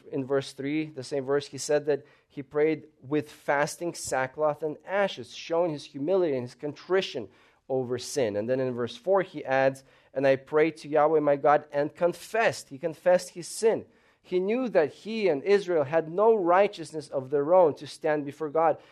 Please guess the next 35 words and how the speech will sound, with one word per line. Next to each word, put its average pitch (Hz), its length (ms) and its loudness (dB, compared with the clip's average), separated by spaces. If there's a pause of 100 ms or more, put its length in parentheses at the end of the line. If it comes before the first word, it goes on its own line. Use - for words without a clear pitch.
(140)
and 151 120 -6
he - 120 -4
admitted 180 480 2
this. - 280 -20 (1000)
Remember 180 240 4
the 151 100 -4
Pharisee 160 640 4
in 135 120 0
the 127 80 0
New 139 140 -2
Testament 139 460 0
who 123 80 -10
came 131 240 -2
into 127 160 -12
the 113 80 -2
temple 131 340 -2
and 120 100 -4
he 123 60 -10
said, 139 260 0
"I 117 120 0
fast 120 400 -4
twice 113 340 -4
a 117 80 -6
week, 170 460 2 (280)
I 120 80 -4
pay 127 200 -4
my 104 180 -4
tithes 156 540 2
of 120 120 -8
all 135 160 4
that 113 140 -4
I 104 120 -2
get, 170 400 2
I 131 120 0
get." 165 460 4